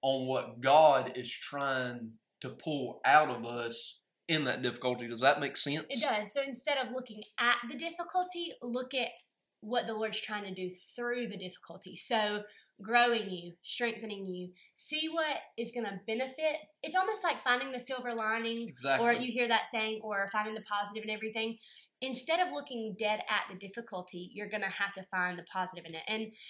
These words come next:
Speaker 2: you know, one thing that I was thinking about as you were talking about the story again, you guys will probably hear me say this on multiple different podcasts as we talk through stories in the Bible, but all I can ever think about when I start hearing these stories is those weren't stories to those people.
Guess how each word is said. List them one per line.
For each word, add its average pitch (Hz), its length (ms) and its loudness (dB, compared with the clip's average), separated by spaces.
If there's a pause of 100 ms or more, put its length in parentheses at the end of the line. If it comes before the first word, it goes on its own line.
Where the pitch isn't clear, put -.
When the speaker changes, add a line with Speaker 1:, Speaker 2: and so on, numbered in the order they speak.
(140)
Speaker 2:
you 247 80 -4
know, 233 160 4
one 240 160 0
thing 254 140 -4
that 240 80 0
I 214 80 4
was 196 100 -4
thinking 220 220 -6
about 208 220 2
as 196 120 -4
you 208 80 -8
were 190 80 -6
talking 190 320 -6
about 180 240 0
the 180 80 -12
story 269 420 -2
again, 190 380 -4 (340)
you 233 240 -4
guys 247 180 2
will 220 100 -2
probably 240 320 -4
hear 220 140 -4
me 208 120 -4
say 196 200 -4
this 190 200 -6
on 185 120 -8
multiple 185 240 -8
different 180 280 -14
podcasts - 400 -2 (100)
as 185 120 -2
we 185 100 -6
talk 185 180 -2
through 180 120 -8
stories 180 320 -8
in 175 60 -12
the 175 60 -10
Bible, 185 340 0
but 202 180 2 (680)
all 320 220 6
I 381 180 8
can 294 180 -10
ever 254 200 -4
think 262 200 -10
about 226 200 0
when 202 80 -4
I 190 100 -2
start 214 300 -4
hearing 214 240 -6
these 185 220 -8
stories 254 640 -6
is 247 520 0 (1080)
those 370 300 0
weren't 415 280 0
stories 240 540 -4
to 196 120 -8
those 165 240 -6
people. - 460 -14